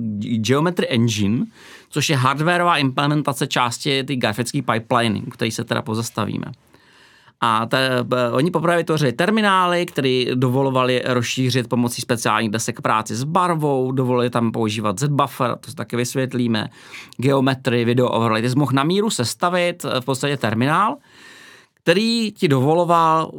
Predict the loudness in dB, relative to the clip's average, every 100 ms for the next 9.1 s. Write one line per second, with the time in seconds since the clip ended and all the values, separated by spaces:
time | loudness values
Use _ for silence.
0 | -4 0 2 2 0 0 -2 0 -2 2
1 | 2 2 2 0 -2 -2 0 0 0 0
2 | 0 0 -4 -4 -6 -4 0 0 0 2
3 | 2 2 2 0 0 0 0 0 0 0
4 | -2 -2 0 0 2 2 2 0 -2 -4
5 | -2 0 0 0 0 0 -2 -2 -2 -2
6 | -2 0 -2 -4 -4 -4 -4 -12 -20 -8
7 | -6 -4 -2 0 0 2 2 0 0 -2
8 | -2 -2 -4 -4 -2 0 2 2 0 -4